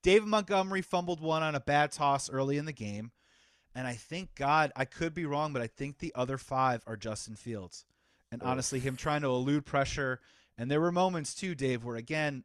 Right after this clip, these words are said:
Speaker 1: another narrative to keep an eye on. The guy hangs in there a little bit too long, and we want progress, right? But we need you upright and healthy. And he's a tough dude.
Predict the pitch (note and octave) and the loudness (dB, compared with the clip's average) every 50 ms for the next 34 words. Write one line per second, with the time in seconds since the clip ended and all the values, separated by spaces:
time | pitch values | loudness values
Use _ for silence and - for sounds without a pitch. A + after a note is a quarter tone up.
0 | - _ - A2+ A#2 C3 C#3+ D3 D#3 D#3 D3+ D#3+ E3 E3 D#3 C#3 B2+ A2+ B2+ - | -14 _ -10 -4 0 0 0 0 0 -4 -4 -4 -2 -2 -2 -2 -2 -4 -6 -10
1 | C#3+ C#3 - C3+ B2+ C3+ C#3 C#3+ C3+ B2 A#2 A2+ A2+ - _ _ _ _ _ _ | -12 -10 -8 -6 -6 -4 -2 -2 -2 -2 -4 -6 -8 -12 _ _ _ _ _ _
2 | _ _ _ - G#2 C3 B2+ C3+ C#3 D3+ D3+ D#3 D3+ C#3+ D#3 D#3 D3+ D#3 C#3+ C3+ | _ _ _ -2 2 4 4 6 6 4 2 0 0 -4 -6 -6 -4 -4 -2 -2
3 | B2 A#2+ B2 C3+ C#3 C#3+ C#3+ D3 C#3+ - - E3+ D#3 D3 D3 D3 D3 C#3+ B2+ A#2+ | -2 0 0 2 2 2 0 0 -6 -4 -4 -4 -4 -2 0 0 0 0 0 -2
4 | A2+ A2+ B2 B2+ C#3 C#3+ D3+ C#3+ - - F3+ F3 E3+ C#3+ C3+ B2+ A#2 - - C3 | -2 -4 -4 -2 0 -2 -2 -2 0 4 4 6 6 4 2 -2 -2 -2 -2 -2
5 | B2+ A#2+ - B2 A2+ A2+ A#2+ B2 B2+ C#3 C#3 C3+ C3+ C#3 B2+ B2+ B2+ B2 - C#3 | -2 -2 -2 -6 -6 -4 -4 -4 -4 -4 -4 -4 -6 -8 -2 0 0 0 0 -2
6 | C3 B2+ A#2 B2 C3 B2+ B2 A#2+ - A2+ G2+ G2+ G#2 B2 A#2+ G#2+ A2+ G#2 - - | -2 -2 -2 -4 -2 -2 -2 -2 -2 -4 -6 -6 -4 -6 -6 -6 -6 -8 0 2
7 | C#3 D3+ D#3 - - D3 C#3+ C#3 C#3 | 2 2 2 -2 -6 -4 -4 -4 -4